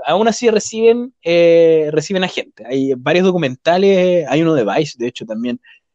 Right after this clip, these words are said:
que habla sobre este tema, que muestra la vida en el, en, en los,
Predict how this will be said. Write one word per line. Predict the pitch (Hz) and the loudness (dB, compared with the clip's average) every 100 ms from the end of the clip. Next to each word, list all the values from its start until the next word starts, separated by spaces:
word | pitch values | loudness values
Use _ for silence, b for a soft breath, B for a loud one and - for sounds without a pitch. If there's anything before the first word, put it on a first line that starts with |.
| _ | _
que | 131 127 | 0 2
habla | 135 135 | 4 2
sobre | 156 143 | 2 0
este | - 123 | 0 0
tema, | 139 160 | 2 2
que | |
muestra | 135 143 147 | 0 0 0
la | 120 | 2
vida | 135 160 | 4 4
en | 156 | 2
el, | 156 156 156 151 147 | 0 -2 -2 -2 -4
en, | 139 135 135 | -4 -6 -4
en | 131 | -2
los, | 131 | -2